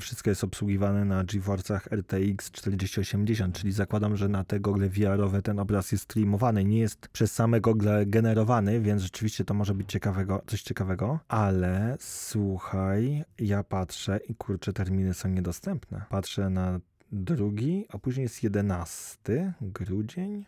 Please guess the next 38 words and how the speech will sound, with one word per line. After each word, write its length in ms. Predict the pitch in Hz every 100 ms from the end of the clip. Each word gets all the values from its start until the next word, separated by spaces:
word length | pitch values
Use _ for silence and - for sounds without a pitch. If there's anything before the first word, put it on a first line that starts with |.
| 139
Jak 220 | 98 -
to 140 | -
działa? 500 | 87 - 90 92 107 - -
Dziesiąty, 800 | 107 120 - 101 101 - 104 113 -
od-, 160 | 107 98 135
aha. 340 | - 107 - 87 -
No, 160 | 107 135
słuchajcie, 360 | - 131 120
terminy 380 | 110 107 131 170
są 140 | 165 139
niedostępne. 760 | 131 127 123 - 90 85 90
Miały 340 | 95 107 123 110
być 260 | 104 98
chyba 300 | - 101 95
dzi-, 180 | 95 98 -
dzisiaj 440 | 101 92 - 101
od 120 | 95
jedenastej, 580 | 101 101 101 95 85 101
chyba 220 | 98 98
że 120 | 92 95
już 140 | 95
wszystko 400 | - - 98 -
wzięło 300 | 101 98 95
i 60 | 95
wyszło. 400 | 143 - - - -
Trzeba 280 | - 113 110
liczyć, 360 | 110 117 113
że 100 | -
coś 160 | - 110
się 140 | -
pojawi, 360 | 117 117 90 95
bo 100 | 98
szczerze 260 | - 113
mówiąc, 300 | 123 101 113
ja 60 | 113
bym 160 | 127 170
poszedł, 340 | 107 95 104
naprawdę. 520 | 95 95 127 127 143